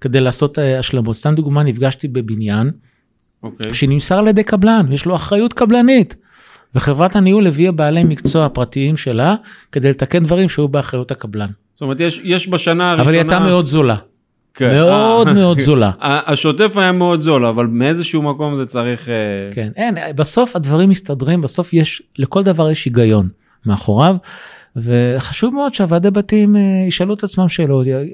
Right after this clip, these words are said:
Speaker 1: גם כשההצעה היא, היא יותר מדי זולה, גם פה משהו, משהו פה לא, לא מסתדר.
Speaker 2: נגיד, אם זה גם הצעה זולה וגם המון שירותים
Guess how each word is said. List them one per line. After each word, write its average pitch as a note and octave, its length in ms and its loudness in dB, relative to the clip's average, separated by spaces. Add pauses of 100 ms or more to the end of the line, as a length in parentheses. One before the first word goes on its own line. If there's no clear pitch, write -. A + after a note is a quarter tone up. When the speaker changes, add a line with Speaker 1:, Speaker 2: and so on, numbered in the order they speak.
(100)
Speaker 1:
גם F3+ 200 2
כשההצעה E3 560 -2
היא, F3+ 340 -2
היא A#2+ 220 -6
יותר B2+ 200 -2
מדי G#3 240 2
זולה, G3+ 280 2 (1080)
גם D3+ 180 0
פה F#3+ 200 2
משהו, D#3 440 0
משהו D#3+ 360 0
פה E3 140 2
לא, D3 440 4
לא B2+ 80 2
מסתדר. D#3 500 2
Speaker 2:
נגיד, B2 220 -2
אם D3+ 140 2
זה D3 100 0
גם D3 240 -2
הצעה C#3 320 -2
זולה C3 300 0
וגם C#3+ 340 0
המון D3+ 280 2
שירותים F3 800 0